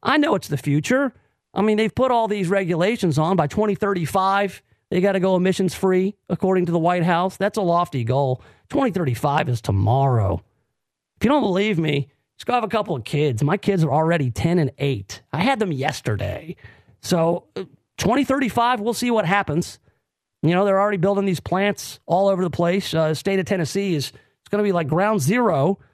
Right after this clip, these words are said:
for electric vehicles. And that's where, that's where I do my radio show. So I'm, I'm bombarded all the time with not only the electric vehicle plants that are opening in the state, but also all the ancillary businesses around it. And look, I just bought a Jeep.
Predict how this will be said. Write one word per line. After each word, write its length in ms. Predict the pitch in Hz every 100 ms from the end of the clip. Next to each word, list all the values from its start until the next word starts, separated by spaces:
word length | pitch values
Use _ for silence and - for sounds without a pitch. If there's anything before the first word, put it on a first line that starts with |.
| _ -
for 320 | - 196 180
electric 380 | 165 196 - 135
vehicles. 720 | 143 220 180 123 135 - - _ _ _ _ _ -
And 80 | 147
that's 180 | 170 170
where, 240 | 185 170
that's 220 | 180 175
where 140 | 196 180
I 80 |
do 120 | 185 208
my 120 | 190
radio 360 | 190 202 190
show. 300 | 165 - 175
So 280 | 233 - 170
I'm, 160 | 160 175
I'm 180 | 160 196
bombarded 600 | - 165 156 139 254 214
all 140 | 160 185
the 60 |
time 420 | 180 196 254 233 156
with 200 | 135 - _ _ _ -
not 200 | 196 240
only 340 | 226 196 170
the 300 | 139 131 117 - _ -
electric 380 | 156 202 202
vehicle 360 | 127 196 247 185
plants 300 | - 175 160
that 100 | 175
are 100 | 151
opening 340 | 160 156 156
in 60 | 147
the 60 | 135
state, 420 | - 147 143 - - _ -
but 120 | 165
also 420 | 185 214 - 214 196
all 180 | 196
the 260 | 196 196 180
ancillary 500 | 233 - 202 196 190
businesses 600 | 160 233 220 165 123 110
around 380 | 156 190 247 254
it. 160 | 160 - - _ _
And 140 | - 208
look, 140 | 277
I 80 | 214
just 180 | 311 147
bought 180 | 180
a 60 | 131
Jeep. 480 | 117 107 160 226